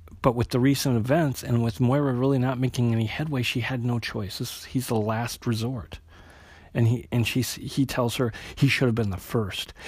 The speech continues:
And he realizes there's something she's not telling him. And he also is unwilling to mind probe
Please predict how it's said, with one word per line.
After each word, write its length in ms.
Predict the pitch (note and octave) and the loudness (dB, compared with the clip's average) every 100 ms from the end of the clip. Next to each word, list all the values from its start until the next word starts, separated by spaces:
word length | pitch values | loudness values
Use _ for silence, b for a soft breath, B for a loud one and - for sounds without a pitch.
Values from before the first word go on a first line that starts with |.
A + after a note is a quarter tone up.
| B | B
And 100 | D#3 | 4
he 60 | A#3 | 6
realizes 640 | A3 A3 G#3 D3 A#2 A2+ | 6 4 4 4 2 2
there's 160 | B2 A#2 | 2 2
something 420 | D3 A#2 B2+ G#2+ G#2+ | 2 2 0 0 0
she's 320 | - C#3+ B2 | 2 2 2
not 180 | A2+ - | -4 -4
telling 300 | - A#2 G2 | -4 -2 -2
him. 240 | F#2 G2 - b b b b b b _ - | -6 -8 -14 b b b b b b _ -2
And 260 | B2 A#2 | 2 2
he 320 | G#2+ C#3 C3+ - | 0 2 2 2
also 360 | C3 D3+ C#3+ | -2 0 2
is 120 | B2 | 2
unwilling 440 | B2 B2 A#2+ A#2 A2+ | 2 2 2 0 -2
to 120 | B2 | 0
mind 320 | A2 A#2+ A#2 | 0 0 -4
probe 380 | - A2 F#2+ | -4 -4 -4